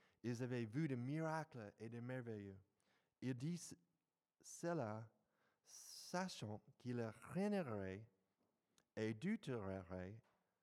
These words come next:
de sa résurrection au cours des prochains jours et semaines. Mais il dit ça. Nous devons changer notre idée de ce que, euh, s-, notre idée de ce à quoi ressemble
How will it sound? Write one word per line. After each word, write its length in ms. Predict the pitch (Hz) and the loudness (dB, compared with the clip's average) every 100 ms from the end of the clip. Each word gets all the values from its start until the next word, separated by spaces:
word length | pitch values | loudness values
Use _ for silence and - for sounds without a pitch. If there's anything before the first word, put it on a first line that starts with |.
| _ _ _ - | _ _ _ -2
de 160 | 104 123 | 0 2
sa 260 | - 135 | 2 2
résurrection 880 | 131 165 196 175 151 135 - 110 101 | 4 6 6 6 4 2 -2 -4 -2
au 80 | 107 | -4
cours 280 | - 165 160 | -2 0 2
des 100 | 127 | 0
prochains 460 | - 143 139 147 | 2 2 4 0
jours 360 | 123 107 107 - - | 0 -2 -4 -6 -8
et 120 | 104 | -8
semaines. 400 | - 104 92 90 - _ _ _ _ | -6 -6 -6 -8 -12 _ _ _ _
Mais 160 | 104 110 | -8 -4
il 120 | 127 | -4
dit 160 | 127 170 | -4 -6
ça. 260 | - 110 101 _ _ _ _ _ _ _ _ _ _ _ _ _ _ _ _ _ - _ - | -6 -8 -8 _ _ _ _ _ _ _ _ _ _ _ _ _ _ _ _ _ -20 _ -6
Nous 280 | 110 139 175 | 0 2 4
devons 380 | 165 151 143 135 | 4 6 6 4
changer 480 | - 170 185 175 | 6 8 10 8
notre 340 | 170 143 - - | 4 4 0 -2
idée 320 | 135 127 117 | 0 2 0
de 100 | 107 | -2
ce 280 | 101 - 165 165 - | -8 -8 -8 -8 -10
que, 300 | 127 120 117 98 | -12 -10 -12 -12
euh, 140 | 98 - - | -12 -14 -18
s-, 340 | - - - _ _ _ _ _ _ - - | -16 -14 -16 _ _ _ _ _ _ -12 2
notre 320 | 120 156 165 | 4 6 6
idée 320 | 139 131 117 | 4 6 4
de 80 | 107 | 4
ce 200 | - 185 - | 0 0 2
à 100 | 127 | 0
quoi 340 | - - 151 139 - | 0 2 2 2 -2
ressemble 560 | 131 - 131 123 101 | -4 2 2 2 -2